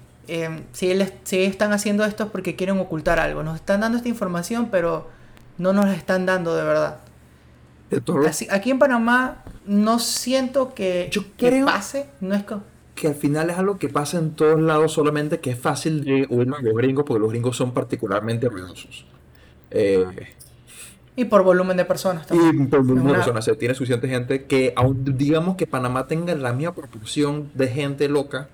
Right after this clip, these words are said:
Speaker 2: entre comillas loca, sorry por, por hacer el comentario que lo pienso, eso fue un poco efectivo, de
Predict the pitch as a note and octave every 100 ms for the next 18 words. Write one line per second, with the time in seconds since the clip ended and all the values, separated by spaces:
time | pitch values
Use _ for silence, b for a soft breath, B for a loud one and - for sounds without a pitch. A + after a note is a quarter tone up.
0 | - A#2+ - C#3+ D3+ D3 D3 D3 C#3+ C#3+
1 | C#3+ C#3+ A#2 A#2 A#2 A#2 B2+ A2 A#2+ A#2+
2 | A2+ A#2+ A#2+ C#3 - - C4+ C#3 C3+ -
3 | - D#3 D#3 - C3+ A2+ A#2+ B B B
4 | B D3+ E3+